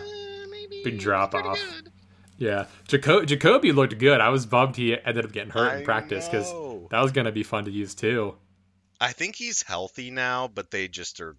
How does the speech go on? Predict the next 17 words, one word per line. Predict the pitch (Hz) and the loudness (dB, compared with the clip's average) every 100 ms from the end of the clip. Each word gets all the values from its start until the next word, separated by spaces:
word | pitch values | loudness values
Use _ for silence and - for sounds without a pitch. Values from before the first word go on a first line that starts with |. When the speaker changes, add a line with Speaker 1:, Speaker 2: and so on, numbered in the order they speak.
| _ _ _ _ 80 | _ _ _ _ _
Speaker 1:
like, | 73 69 _ _ _ | -10 -10 _ _ _
you | 170 | 2
Speaker 2:
At | 139 | 4
Speaker 1:
know, | |
Speaker 2:
this | 131 | 4
Speaker 1:
let's | 90 120 | 2 -2
Speaker 2:
point, | 113 | 0
Speaker 1:
just | 98 | 0
Speaker 2:
yeah, | 95 | -2
Speaker 1:
use | - | -4
Speaker 2:
fuck | 90 | -6
it. | 98 | -6
Speaker 1:
Howell. | - | -10
Fuck | - - - - | -14 -20 -20 -18
it. | - _ | -20 _
Howell | - 95 95 95 92 | -4 0 0 -2 -8
can | - 92 82 71 | -4 -4 -4 -10